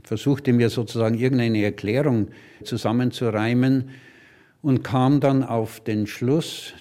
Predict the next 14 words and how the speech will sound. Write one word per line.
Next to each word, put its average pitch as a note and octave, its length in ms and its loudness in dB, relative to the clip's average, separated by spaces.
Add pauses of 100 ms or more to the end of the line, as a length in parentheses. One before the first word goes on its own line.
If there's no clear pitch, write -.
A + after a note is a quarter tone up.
der A2+ 120 -2
mich A#2 200 -4
ein G#2+ 160 -2
wenig A2+ 320 -2
beruhigte, B2+ 800 -2 (260)
der G#2+ 120 0
Gimpel C3 400 -2
hatte G#2 260 -6
sich - 280 -10
so B2+ 220 -4
fett - 520 -6
gefressen A2 1000 -4
am A2 220 -2
Futterhaus, A#2+ 760 -4